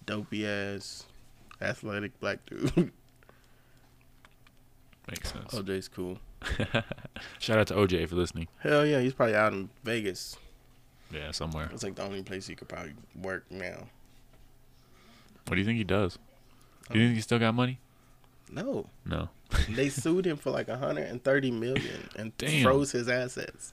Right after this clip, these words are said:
Speaker 2: Oh.
Speaker 1: Every dollar he makes from now on is gonna be gone.
Speaker 2: Oh, shit. He probably works at, like, a Pack-a-Sack somewhere,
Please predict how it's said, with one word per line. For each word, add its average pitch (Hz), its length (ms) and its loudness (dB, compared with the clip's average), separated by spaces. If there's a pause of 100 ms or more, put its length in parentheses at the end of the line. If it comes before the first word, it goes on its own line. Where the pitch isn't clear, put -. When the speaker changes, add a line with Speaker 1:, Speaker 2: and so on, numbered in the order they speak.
(140)
Speaker 2:
Oh. 95 320 4 (320)
Speaker 1:
Every 156 200 6
dollar 160 280 4
he 151 140 -2
makes 147 240 -2
from 113 140 -4
now 107 180 0
on 110 240 -10 (320)
is 123 180 -2
gonna 127 220 -4
be 127 100 -4
gone. 107 460 -6 (440)
Speaker 2:
Oh, 87 300 -2
shit. - 260 -6
He 90 80 -4
probably 87 220 2
works 85 240 0
at, - 60 -6
like, - 120 -6
a - 60 -10
Pack-a-Sack 82 520 -2
somewhere, 85 280 -4